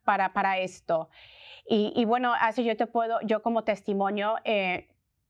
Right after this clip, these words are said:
yo tuve mi primer encuentro con este centro de aborto de Planned Parenthood cuando llegaron a mi colegio, cuando yo tenía doce años.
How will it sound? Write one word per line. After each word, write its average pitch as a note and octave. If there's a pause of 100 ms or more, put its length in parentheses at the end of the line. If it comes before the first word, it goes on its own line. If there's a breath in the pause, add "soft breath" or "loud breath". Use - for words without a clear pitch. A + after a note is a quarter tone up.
(440)
yo A#3
tuve B3+
mi A3+
primer A3
encuentro A#3+
con G3+
este G3
centro G3+
de G3+
aborto F#3+
de G3+
Planned F#3+
Parenthood F#3+
cuando F#3+
llegaron F3+
a F3+
mi F3+
colegio, F#3
cuando F#3+
yo F3
tenía F3+
doce F3
años. E3+